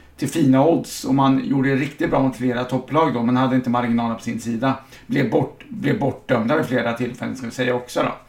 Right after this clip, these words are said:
Så att, eh, jag tycker lite de resultaten ljög lite där. Tittar man tillbaka kan det se ut som man tappade formen, men så var det ju inte alls, utan man spelade ju stundtals ut några av de här, eh,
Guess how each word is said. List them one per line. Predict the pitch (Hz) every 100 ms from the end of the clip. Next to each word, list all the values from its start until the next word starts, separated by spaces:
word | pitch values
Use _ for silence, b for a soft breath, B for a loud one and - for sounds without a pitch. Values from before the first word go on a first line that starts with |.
| B B B
Så | 151
att, | 131 131 -
eh, | 139 135 127 B B B
jag | 139 147
tycker | 139 156
lite | 151 - 185
de | 165 143
resultaten | 135 123 123 123 120 127 123 113 110 _ - - - -
ljög | 127 160 175 175 139
lite | 165 139 131
där. | 113 117 -
Tittar | 131 135
man | 131
tillbaka | 131 135 - -
kan | 156
det | 127
se | 156
ut | 135
som | 113
man | 123
tappade | 123 117 120 123
formen, | 127 120 120 143
men | 123 113
så |
var | 135 123
det |
ju | 127
inte | 113 131
alls, | 147 - -
utan | - 120
man | 117 117
spelade | - 131 127 127
ju | 131 127 120 B B B B B -
stundtals | - 127 - 131 143
ut | 185 196 -
några | 170 143
av | 135
de | 120
här, | 117 113 113 - - -
eh, | 131 120 113 107